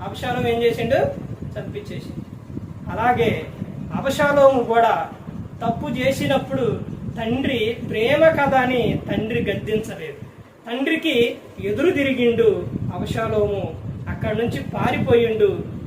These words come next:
దావీదు గారు అనుకోండో, నా కొడుకే కదా అనుకోండో, శిక్షించలేదు. తర్వాత దేవుడు యాక్షన్ తీసుకుండో,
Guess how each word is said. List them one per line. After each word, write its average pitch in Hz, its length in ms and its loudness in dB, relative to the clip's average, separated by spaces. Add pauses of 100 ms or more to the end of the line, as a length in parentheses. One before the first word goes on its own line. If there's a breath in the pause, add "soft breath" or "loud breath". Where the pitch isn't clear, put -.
(160)
దావీదు 262 440 -2
గారు 302 180 8
అనుకోండో, 240 500 2
నా 202 200 0
కొడుకే 320 400 4
కదా 285 280 4
అనుకోండో, 226 720 2 (320)
శిక్షించలేదు. 220 920 0 (460)
తర్వాత 220 720 0
దేవుడు 240 320 4
యాక్షన్ 277 440 2
తీసుకుండో, 226 720 0